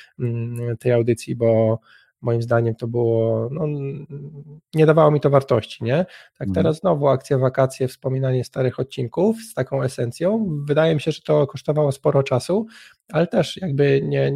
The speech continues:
Speaker 1: no, mi to zupełnie nie podchodzi, nie? Że w przypadku akurat tego podcastu dla mnie mega w-, dużą wartością jest to,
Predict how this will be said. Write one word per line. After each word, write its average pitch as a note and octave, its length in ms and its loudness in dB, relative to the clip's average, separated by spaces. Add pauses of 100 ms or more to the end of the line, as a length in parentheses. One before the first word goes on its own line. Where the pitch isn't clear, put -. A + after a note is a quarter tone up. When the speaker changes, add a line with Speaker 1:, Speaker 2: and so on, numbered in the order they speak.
(440)
Speaker 1:
no, C#3+ 360 -2 (540)
mi E3 220 -2
to D#3+ 120 2
zupełnie C3 380 2
nie A2 100 0
podchodzi, A#2 420 -8
nie? F#3+ 180 0 (280)
Że D3+ 120 2
w - 20 -10
przypadku - 400 -2
akurat D3+ 380 2
tego F#3+ 200 0
podcastu C3+ 500 -2
dla C#3 180 4
mnie C#3+ 240 4
mega D3+ 280 4
w-, B2+ 280 -4
dużą C#3 300 2
wartością C3 520 -2
jest B2 240 -4
to, B2+ 300 2